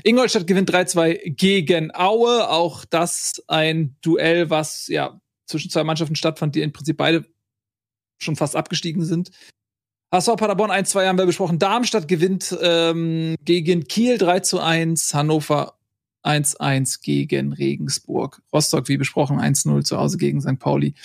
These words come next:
Werder Bremen lässt Punkte gegen Sandhausen eins zu eins. Karlsruhe, Düsseldorf zwei zwei. Und wie eben schon gesagt, Heidenheim drei eins gegen Nürnberg.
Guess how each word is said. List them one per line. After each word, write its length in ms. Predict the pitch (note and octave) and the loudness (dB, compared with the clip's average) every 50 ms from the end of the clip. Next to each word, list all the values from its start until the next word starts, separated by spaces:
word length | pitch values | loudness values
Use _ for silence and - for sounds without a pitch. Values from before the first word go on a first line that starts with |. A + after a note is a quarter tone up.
| - - - - | -20 -18 -6 -2
Werder 160 | E3+ E3+ E3 | 0 2 2
Bremen 360 | D#3+ D#3 F3 F#3+ F#3+ F#3 E3+ - - | 2 2 2 2 2 0 -2 -4 -2
lässt 300 | D3+ D#3 D#3 D3+ - _ | 0 0 0 0 -2 _
Punkte 320 | - E3+ E3+ D#3 - D#3+ | 0 0 0 0 0 -2
gegen 240 | C#3 D#3+ F#3 - D3 | 0 0 0 0 0
Sandhausen 460 | C3+ C#3+ C3+ C3+ D3 D3 D#3+ D#3 D3+ | 0 0 0 0 0 0 0 0 0
eins 260 | C#3+ C#3+ D3 C#3+ - | 0 0 0 0 0
zu 120 | - D3+ C#3+ | 0 0 0
eins. 400 | D3 D3 D3 D3 C#3+ - - _ - | 0 0 0 0 -2 -4 -8 _ -2
Karlsruhe, 460 | - D#3 D3+ D3+ - - D3 D3+ D3 | 0 2 2 2 0 0 0 0 2
Düsseldorf 380 | D#3 D#3+ D#3+ F3 E3 D3+ D3 | 2 2 4 4 2 2 0
zwei 200 | - - D#3 D3+ D3 | -2 -2 0 0 0
zwei. 360 | - - D3 C#3+ C#3+ D3 C#3+ _ - _ _ _ _ | -2 -2 -2 -2 -2 -2 -4 _ -20 _ _ _ _
Und 260 | - D3+ D3 C#3+ - | 0 0 0 0 0
wie 100 | D3 C#3 | 0 2
eben 300 | C3+ C#3+ C#3+ C#3 C3 B2+ _ _ _ _ - - - _ _ _ _ _ _ | 2 2 2 0 -2 -4 _ _ _ _ -20 -20 -20 _ _ _ _ _ _
schon 340 | - - D3 C#3+ C#3+ C#3 - _ _ - | -2 0 2 2 0 0 -4 _ _ -2
gesagt, 420 | D3+ C#3 C#3+ C#3+ C3+ C3+ C3+ - | 0 0 2 0 -2 -2 -2 -2
Heidenheim 340 | C#3 C3 C3+ C3 B2+ C3+ C#3 | -2 0 0 0 0 -2 -2
drei 180 | - - C3+ | -4 -4 -6
eins 200 | C3 C3+ C#3+ - | -6 -6 -6 -8
gegen 180 | - D3 D3+ D3+ | -6 -2 0 2
Nürnberg. 460 | D#3 F3 F3+ E3 D3+ C#3+ - - - | 4 4 4 4 2 0 -2 -6 -14